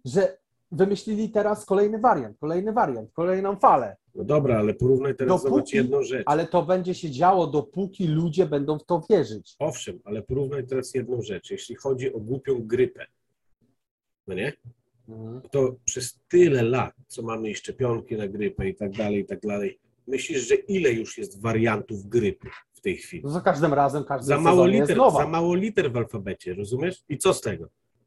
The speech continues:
Speaker 2: Za każdym razem tak samo, zobacz, ile ludzi nie bierze szczepionek, organizm się u-, uodparnia. Tak
Speaker 1: Ja
Speaker 2: samo ludzie
Speaker 1: absolut-,
Speaker 2: umierają na to,
Speaker 1: nigdy w
Speaker 2: owszem.
Speaker 1: życiu nie wziąłem na grypę szczepionek.
Speaker 2: Ludzie
Speaker 1: Żadnych.
Speaker 2: umierają na to, owszem, ale spójrz na procenty umierających w tej chwili na covid i tak dalej, i tak dalej. To jest,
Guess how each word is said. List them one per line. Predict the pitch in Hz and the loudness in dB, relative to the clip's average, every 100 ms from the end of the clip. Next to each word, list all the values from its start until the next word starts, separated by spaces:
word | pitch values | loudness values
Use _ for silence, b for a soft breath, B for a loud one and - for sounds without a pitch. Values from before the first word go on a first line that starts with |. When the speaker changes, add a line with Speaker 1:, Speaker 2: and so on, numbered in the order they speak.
| _ | _
Speaker 2:
Za | 127 | -6
każdym | 127 156 147 151 | -2 0 0 -2
razem | 147 135 139 | 0 0 -2
tak | 139 - | -4 -4
samo, | 147 131 | -4 0
zobacz, | 135 131 135 | 0 -2 0
ile | 139 | 0
ludzi | 135 127 | 0 -2
nie | 131 | 0
bierze | 127 123 123 | 0 0 -2
szczepionek, | - 110 110 117 120 | -8 -8 -4 -4 -4
organizm | 113 110 127 135 127 | -6 -2 -2 -2 -4
się | - | -2
u-, | 131 127 135 | 0 0 0
uodparnia. | 135 127 - 104 113 131 b b - | 0 0 -4 -6 -6 -8 b b -10
Tak | 120 | 4
Speaker 1:
Ja | 160 | 8
Speaker 2:
samo | 202 | 8
ludzie | 170 147 | 8 6
Speaker 1:
absolut-, | 135 131 | 4 4
Speaker 2:
umierają | 117 117 185 160 | 2 2 2 2
na | 127 131 | 0 -2
to, | 147 | -2
Speaker 1:
nigdy | 185 185 190 | -2 0 0
w | |
Speaker 2:
owszem. | 165 185 | 0 -2
Speaker 1:
życiu | 185 | -4
nie | 160 | -4
wziąłem | 151 156 156 147 | -2 0 0 0
na | 131 | -2
grypę | 139 143 127 | -2 -2 -4
szczepionek. | - 117 95 80 _ _ _ 135 | -6 -8 -10 -10 _ _ _ -4
Speaker 2:
Ludzie | 147 165 | 0 0
Speaker 1:
Żadnych. | 156 | 2
Speaker 2:
umierają | 151 160 170 | 2 2 -2
na | 160 156 | -2 -2
to, | 180 208 | 0 0
owszem, | 214 - 92 | 0 -6 -6
ale | 101 120 | -4 -4
spójrz | - 180 170 | -4 -2 -2
na | 175 | -4
procenty | 160 123 190 196 165 120 110 | -6 -6 -2 -2 2 0 2
umierających | 131 127 123 123 127 127 127 | 0 0 2 2 0 -2 -8
w | - | -4
tej | 127 | -6
chwili | - 123 113 | -6 -4 -4
na | 101 | -4
covid | - 151 143 120 | -2 -2 -2 -6
i | 110 | -8
tak | 95 | -8
dalej, | 104 127 120 | -4 -2 -2
i | 110 | -2
tak | 95 | -6
dalej. | 90 117 123 | -6 -4 -4
To | - | -4
jest, | 175 - | -4 -4